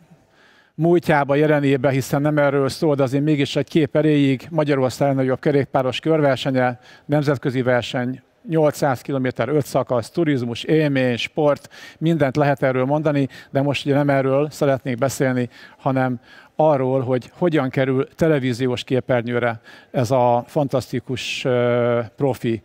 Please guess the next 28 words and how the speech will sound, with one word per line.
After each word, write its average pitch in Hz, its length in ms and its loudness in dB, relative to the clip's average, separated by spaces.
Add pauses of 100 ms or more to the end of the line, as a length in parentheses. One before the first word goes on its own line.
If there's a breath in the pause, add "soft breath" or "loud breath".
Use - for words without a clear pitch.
(140 soft breath)
sportesemény. 120 960 -4 (680 loud breath)
Ugye 156 360 4 (400)
maga 165 400 2
a 143 40 2
verseny 156 480 0
és 143 160 -4
minden, 170 200 -2
ami 143 100 2
körülötte 151 480 0
van, 139 200 0
az, 135 200 0
ö, 139 180 2 (340 loud breath)
nemzetközi 139 480 0
színvonalon 135 560 0
zajlik, 147 580 2
és, 143 300 -2
ö, 147 140 2 (120)
ha 143 220 2
picit 151 300 -4
csak - 160 -4
a 147 80 2
versenyzőkről, 143 800 0
azt 139 80 2
hiszem, 139 180 -2
hogy 139 80 0
nem 143 180 0
lehet 131 260 0
most 139 340 -4